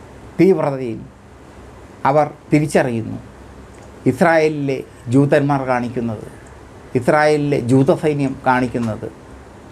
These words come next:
അതീവ ക്രൂരതയാണ്. അതീവ ക്രൂരത എന്ന് മാത്രമല്ല, ആ ക്രൂരതയ്ക്ക് മ-,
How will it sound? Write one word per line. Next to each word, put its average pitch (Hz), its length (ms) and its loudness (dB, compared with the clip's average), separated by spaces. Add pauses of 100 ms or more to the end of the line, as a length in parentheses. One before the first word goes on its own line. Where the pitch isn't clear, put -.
(140)
അതീവ 143 380 0 (280)
ക്രൂരതയാണ്. 135 640 2 (1200)
അതീവ 180 400 2 (240)
ക്രൂരത 165 360 4 (260)
എന്ന് 156 120 -2 (100)
മാത്രമല്ല, 143 420 -4 (1120)
ആ - 20 4 (140)
ക്രൂരതയ്ക്ക് 156 600 2 (1500)
മ-, 123 180 -4